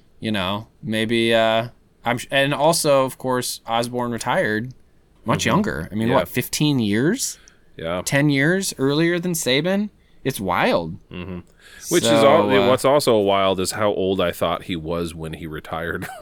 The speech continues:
Speaker 2: <laughs>
Speaker 1: Yeah.
Speaker 2: Yeah.
Speaker 1: Yeah.
Speaker 2: But
Speaker 1: We were, we were young, naive junior hires.
Speaker 2: Yeah.
Speaker 1: So, man,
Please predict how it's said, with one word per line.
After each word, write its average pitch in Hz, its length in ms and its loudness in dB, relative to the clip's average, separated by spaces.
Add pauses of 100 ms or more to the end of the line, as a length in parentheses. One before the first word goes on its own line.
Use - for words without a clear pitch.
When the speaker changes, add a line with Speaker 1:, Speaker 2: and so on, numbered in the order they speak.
(200)
Speaker 2:
<laughs> - 320 -8
Speaker 1:
Yeah. 110 280 -2 (600)
Speaker 2:
Yeah. 90 240 -6 (220)
Speaker 1:
Yeah. 101 260 -4 (260)
Speaker 2:
But - 240 -8 (240)
Speaker 1:
We 117 160 -2
were, 113 260 -2 (180)
we 113 120 -2
were 110 120 -2
young, 120 480 -2 (520)
naive 123 480 2
junior 120 280 0
hires. 110 680 -2 (100)
Speaker 2:
Yeah. 67 280 -10 (1500)
Speaker 1:
So, 92 680 -2 (220)
man, 101 400 -4